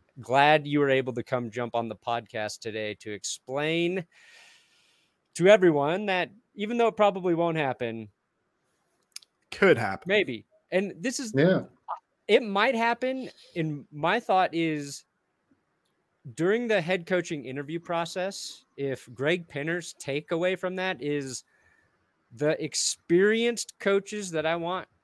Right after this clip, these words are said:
Speaker 1: to come in, if they're telling him that they don't think they can win with Russ, then he'll fucking rip the Band-Aid off immediately.
Speaker 3: Fully
Speaker 1: If that's
Speaker 3: agree.
Speaker 1: what it takes to bring in the guys, like, he thinks can write the course. But it, like, if they say, "Hey,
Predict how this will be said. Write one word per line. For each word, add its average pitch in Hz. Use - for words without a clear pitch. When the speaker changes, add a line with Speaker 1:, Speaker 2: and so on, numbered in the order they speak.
Speaker 1:
to 139
come 160
in, 170
if 139
they're 196
telling 214
him 226
that 151
they 156
don't 190
think 180
they 156
can 135
win 151
with 127
Russ, 127
then 139
he'll 170
fucking 147
rip 170
the 151
Band-Aid 143
off 127
immediately. 110
Speaker 3:
Fully 120
Speaker 1:
If 104
that's 151
Speaker 3:
agree. -
Speaker 1:
what 165
it 147
takes 170
to 156
bring 160
in 147
the 131
guys, 131
like, 117
he 131
thinks 127
can 131
write 127
the 123
course. 151
But 247
it, 277
like, 202
if 175
they 214
say, 202
"Hey, 175